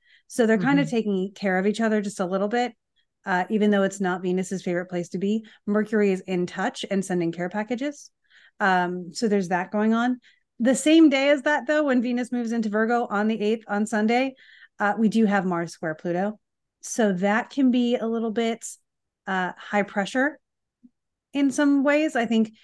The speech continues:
Speaker 1: that's gonna bring a lot of things to light. And this is also Pluto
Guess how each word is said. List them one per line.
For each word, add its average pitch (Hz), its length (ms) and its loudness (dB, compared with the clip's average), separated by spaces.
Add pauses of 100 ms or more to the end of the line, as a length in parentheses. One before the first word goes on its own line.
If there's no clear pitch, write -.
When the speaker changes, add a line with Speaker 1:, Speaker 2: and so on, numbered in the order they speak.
(180)
Speaker 1:
that's 208 220 -2
gonna 233 180 2
bring 214 180 2
a 208 40 0
lot 208 180 2
of 202 60 -4
things 208 260 -2
to 220 100 -6
light. 196 260 2 (260)
And 240 100 6
this 269 140 2
is 254 80 0
also 269 280 2
Pluto 202 460 0